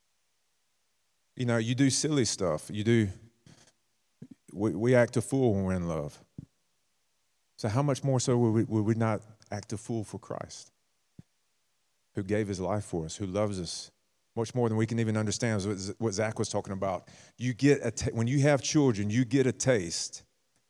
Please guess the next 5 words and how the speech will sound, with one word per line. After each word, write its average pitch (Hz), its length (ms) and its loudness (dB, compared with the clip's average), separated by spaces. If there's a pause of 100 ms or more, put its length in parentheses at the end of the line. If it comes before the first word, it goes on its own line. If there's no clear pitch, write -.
(1160)
and 104 160 -2
the - 40 -4
taste - 460 4
overwhelms 98 600 -2
you 78 200 -12